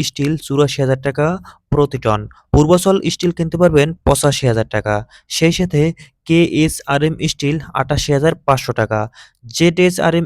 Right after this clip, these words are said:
স্টিল ছিয়াশি হাজার টাকা, মুন্থা স্টিল কিনতে পারবেন চুরাশি হাজার টাকা প্রতি টন, সর্বশেষে এইচআরআরএম স্টিল তিরাশি হাজার টাকা প্রতি টন। দর্শক বন্ধুরা, এই ছিল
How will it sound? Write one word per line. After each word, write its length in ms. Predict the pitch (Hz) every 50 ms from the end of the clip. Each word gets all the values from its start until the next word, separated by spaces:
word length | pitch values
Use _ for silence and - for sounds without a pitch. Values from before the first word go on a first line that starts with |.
| - 135 160
স্টিল 280 | - - - 143 151 165 143 -
ছিয়াশি 380 | - - - 151 151 143 - -
হাজার 200 | 120 113 113 110 -
টাকা, 220 | 107 107 110 107 107 113 - - - _ _ _
মুন্থা 340 | 127 131 147 151 143 - 185 196 190 185
স্টিল 240 | 180 - 196 190 185
কিনতে 240 | - 180 175 170 180
পারবেন 280 | 170 180 170 156 143 151 160 -
চুরাশি 360 | - 147 143 151 143 - -
হাজার 200 | 147 135 143 139 -
টাকা 220 | 151 147 143 160 175 196 202 - - - _ _ _ _
প্রতি 280 | - 147 151 147 - 131
টন, 220 | - 120 110 107 107 - - _ _ _ -
সর্বশেষে 600 | - - 120 113 117 123 110 120 120 117 135 151 170 170 - _ _ _ - 147 147
এইচআরআরএম 680 | 160 185 180 180 - - - 143 147 156 156 165 170 165 175
স্টিল 280 | 170 - - - 147 165 175 175 -
তিরাশি 340 | - 147 147 156 147 - -
হাজার 200 | 147 139 143 143
টাকা 240 | - 151 143 - 165 180 196 202 - _ _ _ _ _
প্রতি 280 | - 147 139 135 - 123
টন। 200 | - 113 110 110 117 113 - _ _ _ _ _ _ _ _ _ _ _ _ _ _ _ _ _ _ _ - -
দর্শক 380 | 113 123 123 - - - 120 117
বন্ধুরা, 360 | 117 113 113 117 117 127 147 175 190 180 - _ _ _
এই 160 | 139 151 180
ছিল 200 | 180 - 180 180